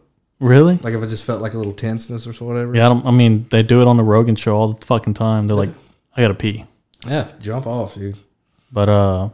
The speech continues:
Speaker 1: yeah, man, we'll end it at that. Um, you have your social media you wanna put out there? I'll, I'll put you on the, uh, description.
Speaker 2: Oh, that's fucking awesome. Uh, it, it would just be, uh, just Beauwire,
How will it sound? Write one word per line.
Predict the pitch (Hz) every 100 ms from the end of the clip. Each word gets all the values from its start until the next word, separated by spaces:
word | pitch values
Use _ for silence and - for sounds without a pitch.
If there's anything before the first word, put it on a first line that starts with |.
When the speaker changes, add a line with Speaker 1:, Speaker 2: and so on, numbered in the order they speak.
| _ _ _ _ _ _ _ _ _ _ _ _ _ _ _
Speaker 1:
yeah, | 120 127
man, | 117 117
we'll | 117
end | 120
it | 113
at | 107 110
that. | 107 120 - _ _ -
Um, | 113 107 101 98 95 127 _ _ _ _ _ _ _ _
you | 120
have | 113 107
your | 107
social | 104 110 101 104
media | 101 104 110
you | 110 110
wanna | 110 113
put | - 117
out | 113
there? | - 120 120 _ _ -
I'll, | 117 -
I'll | 117 113
put | 123 110
you | 117
on | 101 101
the, | 98 98
uh, | 95 98
description. | - 113 - 98 - 95 101 - _ _
Speaker 2:
Oh, | 123 139
that's | 135 156
fucking | - 190 135
awesome. | 143 165 - 95 104 _
Uh, | 123 117
it, | 127 139 131
it | 135
would | 139 143
just | 131 143 117
be, | 123 127 117 110
uh, | 110 107 98 101 - _ _ _
just | - 113 -
Beauwire, | 113 110 110 117 113 107 -